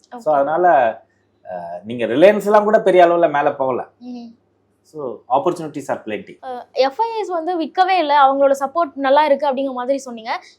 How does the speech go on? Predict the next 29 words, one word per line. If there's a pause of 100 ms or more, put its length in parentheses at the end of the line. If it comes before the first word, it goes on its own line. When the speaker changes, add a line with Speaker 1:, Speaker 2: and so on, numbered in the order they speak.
Speaker 1:
இன்னொரு
பக்கம்
டி
ஐ
எஸ்
இந்த
மார்க்கெட்டோட
அப்
ட்ரெண்ட்ல (140)
அவங்களோட
ரோல்
எப்படி
இருந்திருக்கு? (300)
And
இன்னொரு
கொஸ்டின்
என்னன்னா,
எஃப்
ஐ
எஸ்
வந்து
ஹோல்ட்
பண்றதுக்கு (280)
இந்தியன்
மார்க்கெட்ல
என்ன
ப்ராமிசிங்கா
இருக்கு
சார்?